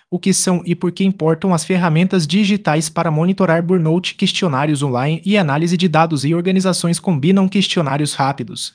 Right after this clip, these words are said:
coleta contínua e painéis visuais. Você aplica sondagens curtas no time,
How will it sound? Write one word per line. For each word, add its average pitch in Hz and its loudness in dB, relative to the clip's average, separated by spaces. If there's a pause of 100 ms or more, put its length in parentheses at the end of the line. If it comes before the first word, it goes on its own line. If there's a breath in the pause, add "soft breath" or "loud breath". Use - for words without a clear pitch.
(140)
coleta 165 0
contínua 190 0
e 190 -2
painéis 165 0
visuais. 151 -2 (320)
Você 123 -2
aplica 170 -4
sondagens 185 -2
curtas 196 -4
no 175 -4
time, 175 -2